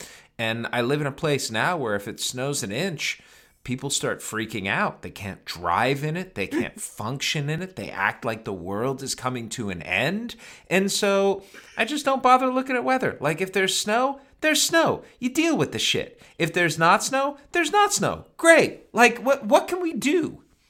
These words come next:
I, I, I suppose as I've gotten into my forties, I've realized that dealing with things that are out of your control, uh, uh, it's just not worth the time and, and effort and hassle.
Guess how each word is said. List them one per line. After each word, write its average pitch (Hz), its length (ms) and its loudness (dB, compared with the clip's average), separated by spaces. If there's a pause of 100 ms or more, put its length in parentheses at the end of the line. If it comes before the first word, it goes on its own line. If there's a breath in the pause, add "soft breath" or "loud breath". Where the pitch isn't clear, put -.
(160)
I, 202 160 10
I, 220 300 8
I 254 60 12
suppose 294 440 2
as 381 80 -4
I've 190 200 0
gotten 156 420 4
into 143 260 -6
my 120 220 -4
forties, 113 640 -6 (720 soft breath)
I've 113 340 -2
realized 147 720 2
that 113 400 -2 (560)
dealing 190 440 0
with 175 380 -6 (160)
things 165 500 -6
that 123 180 -2
are - 180 -6
out 135 260 0
of 131 160 -8
your 143 200 -4
control, 139 800 -8 (640)
uh, 110 380 -2
uh, 156 140 -2
it's 156 260 -4
just - 160 -4
not 196 220 -2
worth 160 180 -4
the 143 100 -12
time 151 400 -4
and, 101 360 -8
and 110 280 -10
effort 123 380 -4
and 85 80 -16
hassle. - 600 -8